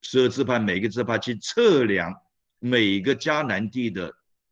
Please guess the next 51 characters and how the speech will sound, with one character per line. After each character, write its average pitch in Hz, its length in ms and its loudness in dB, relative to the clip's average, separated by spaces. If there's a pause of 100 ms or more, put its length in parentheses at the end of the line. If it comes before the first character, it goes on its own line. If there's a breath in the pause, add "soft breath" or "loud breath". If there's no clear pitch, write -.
地 147 260 4
的 98 240 -2
测 190 320 2
量， 87 280 -2
它 82 200 -8 (500)
到 170 200 4
底 113 200 -2
有 117 120 -2
多 131 260 2
长、 98 320 -6
多 123 220 -4
宽、 123 280 -6
多 127 240 0
什 113 120 -2
么、 107 100 0
多 131 300 -2
肥 113 200 -4
去 - 220 -4 (240 soft breath)
记 190 280 2
录。 123 260 -2 (240)
犹 151 180 4
太 220 160 4
人 190 140 4
为 190 120 10
什 143 140 -4
么 127 140 2 (500)
这 165 120 -2
么 151 80 0
成 123 220 0
功 131 140 -2
呢？ 127 120 -2 (400)
第 180 160 6
一， - 140 -4
他 147 120 -2
们 151 100 0
做 170 240 2
事 135 180 0
情 98 280 -6
很 85 220 -4
细， - 360 -8 (400)
他 151 140 2
们 151 100 2
很 104 140 0
团 87 300 -4
结， - 300 -6 (320)
家 170 240 2
族 123 200 -2
观 127 180 -4
念 135 160 -4
很 98 160 -10
重， 151 160 -6